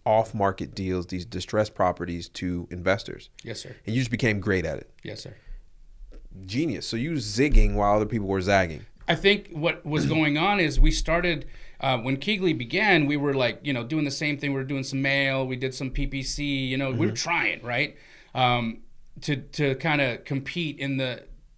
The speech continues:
Speaker 2: traditional adver-, advertising spaces. Now, remember, I'm coming in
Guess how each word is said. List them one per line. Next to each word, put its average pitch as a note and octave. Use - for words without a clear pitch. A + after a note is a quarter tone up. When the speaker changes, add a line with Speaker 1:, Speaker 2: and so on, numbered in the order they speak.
Speaker 2:
traditional D3+
adver-, D3+
advertising C3+
spaces. A2
Now, C3
remember, D3+
I'm F#3
coming F3+
in G3+